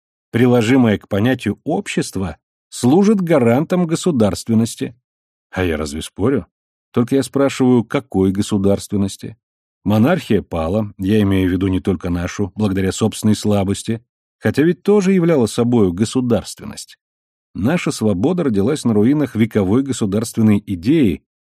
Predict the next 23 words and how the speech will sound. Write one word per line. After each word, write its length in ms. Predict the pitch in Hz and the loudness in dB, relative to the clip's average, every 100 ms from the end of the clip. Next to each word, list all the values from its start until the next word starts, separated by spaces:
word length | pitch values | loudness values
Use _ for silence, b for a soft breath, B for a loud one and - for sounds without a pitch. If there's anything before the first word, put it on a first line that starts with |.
| _ | _
замешанной 720 | 95 98 101 160 - 143 143 | -6 0 2 2 2 2 4
на 160 | 127 107 | 4 2
духе 400 | 90 135 170 147 | 2 -2 0 0
национальной 720 | 135 113 113 117 143 143 139 | 0 0 -2 0 0 -2 -2
исключительности. 1160 | - - - 127 123 175 - 95 80 - - - _ _ _ | -4 -8 -2 -2 -2 -10 -8 -10 -10 -16 -16 -20 _ _ _
Да-да, 500 | - 151 185 175 - | -6 -4 -2 -4 -4
так 260 | - 160 - | -6 -8 -4
именно. 340 | 139 82 - - _ _ _ _ _ - | -2 -2 -6 -18 _ _ _ _ _ 0
И 80 | |
народцев-то 580 | 120 165 202 - 165 170 | 2 2 0 -2 -4 -4
в 120 | 151 | -4
пух 200 | - 180 | -4 -4
и 40 | 180 | -4
прах 280 | - 165 - | -4 -4 -4
костили. 580 | 160 - - 82 - _ _ _ _ _ | -8 -6 -6 -6 -8 _ _ _ _ _
Ты 100 | - | -2
говоришь, 380 | 185 180 180 - - | 2 2 2 -2 -4
иконопись — 640 | 160 123 113 107 117 - - | -4 0 0 2 -2 -4 -8
следствие 580 | - 139 - - 143 | -2 -2 -2 0 0
абсолютного 560 | 131 - - 127 127 123 | 0 -2 -2 -2 0 -2
покоя, 600 | 110 117 - 92 78 73 | -2 -6 -2 -2 -2 -6
ясности 640 | - 90 135 - 131 - 123 | -4 0 0 0 -4 -4 -6
цели. 480 | - 90 71 - | -4 -6 -6 -14